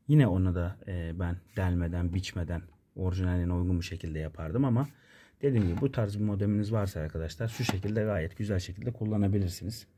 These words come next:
Evet arkadaşlar izlediğiniz için çok teşekkür ederim. Abone olmayı unutmayın. Ee, tek videoyu çekmemin amacı da arkadaşlar, e, bir sürü, e, videolarda izledim. Çok bilgi kirliliği arkadaşlar. Delenler var. Buralara vida atanlar var.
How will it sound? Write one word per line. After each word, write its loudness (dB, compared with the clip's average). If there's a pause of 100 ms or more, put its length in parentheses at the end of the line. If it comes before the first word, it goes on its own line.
(640)
Evet 0
arkadaşlar -4 (140)
izlediğiniz 0
için -4
çok -6
teşekkür -2
ederim. -2 (120)
Abone 2
olmayı 2
unutmayın. -2 (580)
Ee, 0 (120)
tek -4
videoyu 2
çekmemin 0
amacı 2
da 0
arkadaşlar, -4 (120)
e, -4
bir -4
sürü, -2
e, -2
videolarda 0
izledim. 0 (520)
Çok -12
bilgi 4
kirliliği 2
arkadaşlar. -4
Delenler 6
var. 0
Buralara 0
vida 2
atanlar 2
var. 0